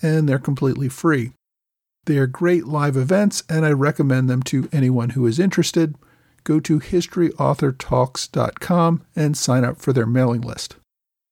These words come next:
Now, this week we went over some of the skirmishing that took place in South Carolina in late fall and early winter of seventeen eighty.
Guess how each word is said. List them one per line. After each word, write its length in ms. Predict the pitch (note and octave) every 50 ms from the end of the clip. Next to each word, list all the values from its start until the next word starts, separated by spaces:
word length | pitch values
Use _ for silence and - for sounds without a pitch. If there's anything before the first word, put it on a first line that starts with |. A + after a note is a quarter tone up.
| _ _ _ _ -
Now, 60 | G#3
this 220 | G#3+ C#4 D4 - -
week 240 | A#3 A3+ A#3 A3+ -
we 80 | F#3+ F3+
went 220 | E3 E3+ F3 F3
over 440 | F3 E3+ D#3+ E3 E3 D#3 D3 B2+ - -
some 200 | - - E3+ E3
of 80 | D#3
the 60 | C#3
skirmishing 580 | C#3+ - - - G#3 G#3+ G3 F3+ - - E3 D#3
that 100 | D#3 D#3 -
took 180 | - D#3+ -
place 300 | - - D3 C#3+ C#3+ - -
in 80 | C3+
South 320 | C3 - - C#3 C3+ C3 -
Carolina 720 | - - C3+ A#2+ A#2 A#2+ C#3 E3 E3+ F3 F3 E3 D#3+ - -
in 80 | - D3
late 300 | C#3 C3 B2+ B2 A#2+ -
fall 380 | - - E3+ E3 D#3+ D#3 D#3 D#3
and 200 | D#3 D3+ C#3+ -
early 300 | D3 C#3 C#3 C3+ C3+ B2
winter 420 | B2+ E3 F3+ F3+ - - D#3+ D3
of 160 | - D#3 C3
seventeen 560 | - - - C3 B2 A#2+ A2+ - C3+ A2+ A2+
eighty. 460 | A#2 C#3+ D#3+ D#3+ D3+ B2+ A2 C3 -